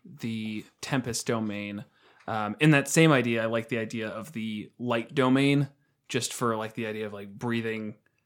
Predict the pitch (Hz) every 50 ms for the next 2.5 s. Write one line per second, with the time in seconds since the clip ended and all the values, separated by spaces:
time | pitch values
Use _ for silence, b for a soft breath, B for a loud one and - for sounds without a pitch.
0 | _ _ _ _ _ 120 113 131 131 127 127 123 127 - - 135 131 123 127 139
1 | 127 120 - 127 120 120 - 123 120 120 120 117 - 120 117 113 110 107 - -
2 | - 123 110 110 113 117 120 120 120 -